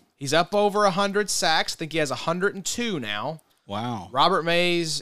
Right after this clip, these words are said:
Speaker 1: and Mike Sando were saying on the mailbag episode today, let's say he puts up thirty more sacks over the course of his career. Let's say he puts up maybe even forty. Thirty puts him in some company with some potential Hall of Fame guys.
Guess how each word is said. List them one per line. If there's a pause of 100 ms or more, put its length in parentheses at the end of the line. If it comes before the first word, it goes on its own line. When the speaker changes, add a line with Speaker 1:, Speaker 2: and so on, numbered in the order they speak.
Speaker 1:
and
Mike
Sando
were
saying
on
the
mailbag
episode
today,
let's
say
he
puts
up
thirty
more
sacks
over
the
course
of
his
career. (760)
Let's
say
he
puts
up
maybe
even
forty. (140)
Thirty
puts
him
in
some
company
with
some (400)
potential
Hall
of
Fame
guys.